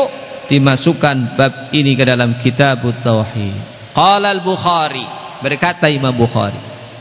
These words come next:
fi sahihihi, dalam kitab sahihnya.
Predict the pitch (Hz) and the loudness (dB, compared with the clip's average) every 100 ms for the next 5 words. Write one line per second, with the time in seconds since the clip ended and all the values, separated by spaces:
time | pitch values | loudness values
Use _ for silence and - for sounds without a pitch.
0 | - - - - - - - - - - | -20 -20 -20 -20 -20 -20 -20 -20 -20 -20
1 | - - 175 170 185 165 196 202 151 160 | -6 2 2 4 2 4 2 0 0 0
2 | 151 135 131 107 - - - 135 147 131 | 2 4 2 0 -4 -14 -4 0 0 -2
3 | 123 123 127 117 - 131 - 127 - 127 | -4 -2 -2 -2 -2 -2 -2 -2 -4 -8